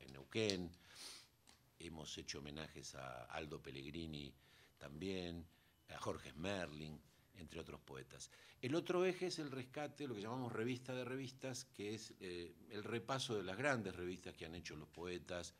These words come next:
para sobrevivir, para hacerse oír, nucleándose en forma de grupos que tenían una cierta homogeneidad estética o no, eh, y por ahí en ese ciclo han desfilado.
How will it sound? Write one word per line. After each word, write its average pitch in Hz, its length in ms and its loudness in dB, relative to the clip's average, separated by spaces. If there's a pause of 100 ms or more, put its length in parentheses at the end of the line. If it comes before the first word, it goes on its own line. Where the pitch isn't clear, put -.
(400)
para 78 180 0
sobrevivir, 85 920 2
para 76 180 -2
hacerse 82 480 0
oír, 87 460 2 (200)
nucleándose 98 840 4
en 90 100 2
forma 92 340 -2
de 82 140 -2
grupos 90 380 -4
que 80 140 -10
tenían 82 340 -4
una 80 120 -4
cierta 85 380 -2
homogeneidad 71 560 -4
estética 73 680 -6
o 69 100 -2
no, 90 400 4 (640)
eh, 71 320 -6
y 85 120 -6
por 80 180 -2
ahí 82 460 -2
en 73 100 -8
ese 76 240 -6
ciclo 76 340 -6
han 71 80 -6
desfilado. 80 580 -6